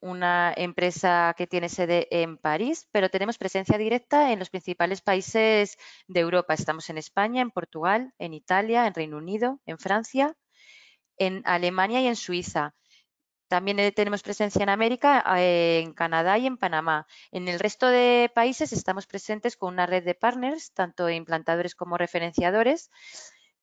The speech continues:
Y, mm, y bueno, llevamos más de treinta años de, en el mercado, es decir, nuestra experiencia está muy constra-, con-, muy constata-, muy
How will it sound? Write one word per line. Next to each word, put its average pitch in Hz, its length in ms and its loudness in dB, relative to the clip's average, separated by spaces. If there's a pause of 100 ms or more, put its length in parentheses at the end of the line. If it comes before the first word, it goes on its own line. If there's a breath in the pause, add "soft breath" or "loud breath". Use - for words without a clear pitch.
(140)
Y, 202 840 0
mm, 160 360 -8
y 185 80 -2
bueno, 214 240 2
llevamos 190 400 2
más 226 160 0
de 214 100 -2
treinta 180 300 -2
años 180 300 -2
de, 175 920 4
en 175 160 -4
el 170 120 -2
mercado, 202 500 0
es 214 80 2
decir, 185 260 -2
nuestra 165 260 -6
experiencia 170 760 0
está 170 500 0
muy 180 540 -6
constra-, 170 580 -8
con-, 175 180 -12
muy 180 120 -10
constata-, - 540 -6
muy 175 260 -12